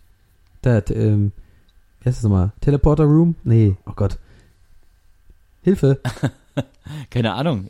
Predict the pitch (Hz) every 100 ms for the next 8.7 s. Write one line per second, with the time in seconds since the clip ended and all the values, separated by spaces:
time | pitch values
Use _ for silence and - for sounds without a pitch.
0 | - 104 101 113 117 151 208 - _ _
1 | _ _ _ 113 113 123 175 - _ _
2 | _ - _ - - 247 240 269 247 190
3 | 196 196 175 147 160 180 175 - 120 131
4 | 139 131 113 98 101 101 101 - - 127
5 | 113 120 110 107 - - - - 151 127
6 | - 151 170 - - 196 247 247 214 208
7 | 262 277 160 156 175 202 190 226 - 214
8 | 202 90 95 - 160 180 -